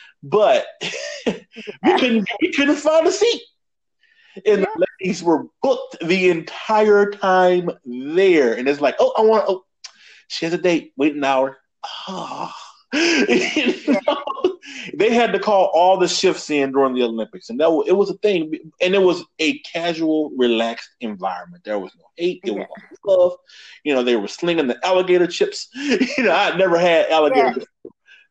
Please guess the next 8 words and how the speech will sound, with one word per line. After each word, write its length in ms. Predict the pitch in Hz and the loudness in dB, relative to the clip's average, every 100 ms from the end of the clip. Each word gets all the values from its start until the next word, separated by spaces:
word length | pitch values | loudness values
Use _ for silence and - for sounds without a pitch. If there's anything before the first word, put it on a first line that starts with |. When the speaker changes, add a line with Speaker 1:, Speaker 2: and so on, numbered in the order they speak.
| _ | _
Speaker 1:
But 120 | 110 | -2
that 180 | 120 233 | 2 4
was 120 | 185 | 2
amazing. 440 | 127 151 165 107 104 - | -2 -2 -2 -4 -14 -6
And 240 | 160 202 | -4 -2
Vegemite. 580 | 156 196 143 117 95 - _ _ _ _ _ - | 0 -2 -2 -4 -6 -14 _ _ _ _ _ -16
<laughs> 420 | - - - - | -14 -10 -6 -6
You 260 | - 233 | -4 -6